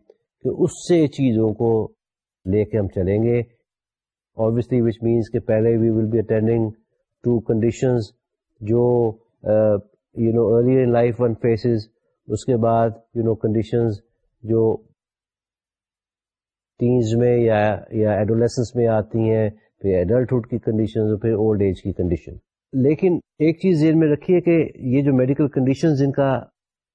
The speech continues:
you know، ہم ذکر کر رہے ہیں، یہ کنڈیشنز ایسی ہیں جو کہ invariably،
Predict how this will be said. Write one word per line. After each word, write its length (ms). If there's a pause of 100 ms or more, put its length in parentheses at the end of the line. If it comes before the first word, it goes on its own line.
(220)
you 160
know، 280 (640)
ہم 160
ذکر 260
کر 180
رہے 320
ہیں، 60 (400)
یہ 320 (640)
کنڈیشنز 400
ایسی 360
ہیں 200
جو 220
کہ 260
invariably، 760